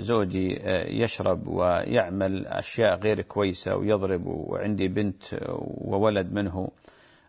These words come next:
آه، تقول: هل يحق لي أن أرفع الطلاق وآخذ حقي وحق أولادي،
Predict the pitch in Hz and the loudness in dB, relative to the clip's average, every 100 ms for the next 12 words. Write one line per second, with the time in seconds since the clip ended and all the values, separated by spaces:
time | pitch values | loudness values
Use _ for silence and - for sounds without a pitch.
0 | - 107 101 - 55 - - 50 - - | -2 2 4 4 2 0 -2 -2 -6 -4
1 | 151 156 143 160 147 - - 107 87 95 | -2 2 2 2 2 2 0 -2 0 0
2 | 101 101 98 95 - 90 92 - - 113 | 0 -2 -2 0 2 4 4 4 2 0
3 | - - - - - - 101 - 92 95 | 0 -4 -4 -4 -6 -4 -4 -2 0 4
4 | 92 87 90 90 | 4 2 -2 -6